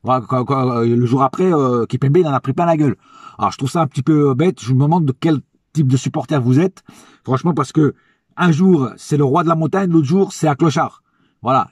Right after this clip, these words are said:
donc il faut un peu plus de respect. Oui, tu peux le critiquer, tu peux dire qu'il aurait pas dû faire ça, qu'il, qu'il s'est énervé, qu'il a pété les plombs. Ça, je le dis aussi, ça, tu vois. Mais pas, pas l'insulter, pas insulter sa famille, pas insulter, euh, voilà,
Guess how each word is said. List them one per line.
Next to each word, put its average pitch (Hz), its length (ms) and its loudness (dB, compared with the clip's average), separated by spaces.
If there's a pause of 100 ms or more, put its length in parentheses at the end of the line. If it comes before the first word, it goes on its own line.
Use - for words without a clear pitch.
donc 127 240 -2
il - 60 -18
faut 123 340 -2 (320)
un 175 140 0
peu 151 100 0
plus 151 180 0
de 139 60 0
respect. 151 480 0 (160)
Oui, 147 320 4 (300)
tu 127 80 -6
peux 170 140 2
le 175 80 2
critiquer, 147 420 -4
tu - 80 -12
peux 143 140 -2
dire 135 140 0
qu'il 131 120 -2
aurait 135 140 0
pas 131 160 0
dû 117 80 -4
faire 143 160 -4
ça, - 280 0
qu'il, 131 200 -6
qu'il 123 100 -10
s'est 135 140 0
énervé, 135 500 2 (260)
qu'il 131 120 0
a 131 60 0
pété 143 200 -2
les 151 140 2
plombs. 147 240 0 (340)
Ça, 180 240 -2
je 131 80 -2
le 170 80 4
dis 185 140 4
aussi, 180 260 2
ça, 104 220 -8 (220)
tu - 80 -10
vois. 151 180 2 (240)
Mais 101 140 -8
pas, 143 340 0
pas 139 120 -2
l'insulter, 139 560 0
pas 143 180 -4
insulter 135 240 -4
sa 131 120 -4
famille, 147 320 0
pas 143 140 -2
insulter, 135 400 0
euh, 127 40 0
voilà, 127 300 0